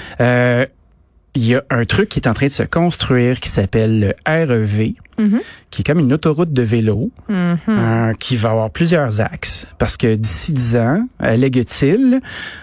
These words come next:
Speaker 1: euh, il va y avoir quinze pour cent des déplacements à Montréal qui vont être faits à vélo.
Speaker 2: Ben oui, toi, ben oui.
Speaker 1: Ben, peut-être que ça se peut. Je
Speaker 2: Mhm.
Speaker 1: sais pas. Moi, je
Speaker 2: D'ici
Speaker 1: suis pas
Speaker 2: quinze ans, je vais être Beyoncé aussi, juste à
Speaker 1: Tu vas être Beyoncé ?
Speaker 2: Ouais.
Speaker 1: Ça te ferait bien des frisettes.
Speaker 2: Je, je vais être Beyoncé.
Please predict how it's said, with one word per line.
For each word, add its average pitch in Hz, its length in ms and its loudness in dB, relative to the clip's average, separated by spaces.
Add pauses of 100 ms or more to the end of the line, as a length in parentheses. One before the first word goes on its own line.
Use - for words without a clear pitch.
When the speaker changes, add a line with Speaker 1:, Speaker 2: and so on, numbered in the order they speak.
(160)
Speaker 1:
euh, 117 460 2
il 165 100 2
va 156 60 2
y - 20 4
avoir 180 120 -2
quinze 285 180 0
pour 185 140 -2
cent 214 120 0
des 170 100 2
déplacements 131 560 0
à 131 40 2
Montréal 117 360 2
qui 120 100 -8
vont 117 120 0
être 107 80 -4
faits 147 160 0
à 131 40 2
vélo. 110 280 -4 (260)
Speaker 2:
Ben 185 160 -2
oui, - 100 -10
toi, - 120 -16 (240)
ben 175 160 -10
oui. - 80 -20 (260)
Speaker 1:
Ben, 98 540 0
peut-être - 240 -2
que 233 80 2
ça 214 120 0
se - 80 -4
peut. 127 220 0 (280)
Je 196 100 2
Speaker 2:
Mhm. 196 60 2
Speaker 1:
sais 185 140 2
pas. 147 180 0 (540)
Moi, 196 140 4
je 349 60 -2
Speaker 2:
D'ici - 60 0
Speaker 1:
suis 285 80 0
pas 254 60 4 (140)
Speaker 2:
quinze 196 120 0
ans, 240 100 0
je 247 100 -4
vais 190 80 0
être 180 100 -4
Beyoncé 180 500 -4
aussi, 190 300 -14
juste 208 260 -8
à - 40 -2
Speaker 1:
Tu - 80 -6
vas 160 80 2
être 151 80 0
Beyoncé ? 160 400 2
Speaker 2:
Ouais. 185 220 -2 (200)
Speaker 1:
Ça 139 160 -2
te - 60 -6
ferait 226 160 2
bien 220 180 2
des 311 60 2
frisettes. 113 540 -2 (240)
Speaker 2:
Je, - 320 -8
je 180 80 -2
vais 170 80 0
être 170 140 -6
Beyoncé. 170 400 -4